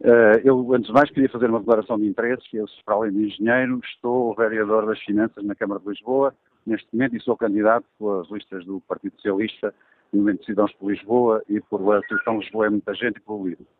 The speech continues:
Eh, eu que gostava de fazer uma apreciação, eh, daquilo que tem sido a campanha autárquica e da minha opinião sobre a forma como tudo isto tem corrido. Em primeiro lugar, eh, eu gostava de dizer que, eh, a esquerda tem,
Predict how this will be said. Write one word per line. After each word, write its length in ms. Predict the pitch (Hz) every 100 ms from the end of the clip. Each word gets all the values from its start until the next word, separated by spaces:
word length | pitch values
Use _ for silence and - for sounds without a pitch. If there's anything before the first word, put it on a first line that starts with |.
| _ - _ _ _
Eh, 400 | 123 123 120 117 110 - _ - 156 135
eu 80 | 165
que 120 | -
gostava 360 | 165 - 147 147
de 120 | 120
fazer 240 | 127 120
uma 160 | 110 113
apreciação, 720 | - - 101 - 123 120 113 98
eh, 260 | 98 98
daquilo 240 | 95 110 120
que 100 | 117
tem 100 | 110
sido 140 | 120
a 40 | 110
campanha 400 | 113 117 110 101
autárquica 680 | - 104 104 131 - 147 - _ _ -
e 80 |
da 120 | 104 107
minha 140 | 110
opinião 320 | - 110 117
sobre 320 | 120 - 107
a 40 | 107
forma 240 | 120 110
como 160 | - 107
tudo 220 | 110 104
isto 100 | 104
tem 140 | 104 98
corrido. 300 | - 80 - _ - - - - _
Em 100 | 127
primeiro 260 | 123 143 135
lugar, 260 | 123 135 147
eh, 320 | - 127 117
eu 160 | 123 110
gostava 400 | - 127 113 110
de 60 |
dizer 520 | 101 110 101 110 123 104
que, 500 | - 117 104 95 -
eh, 400 | 104 101 92 87 85 _ _ -
a 60 | 110
esquerda 600 | - 123 123 120 143 165 _ _ _ _
tem, 480 | 123 123 120 123 123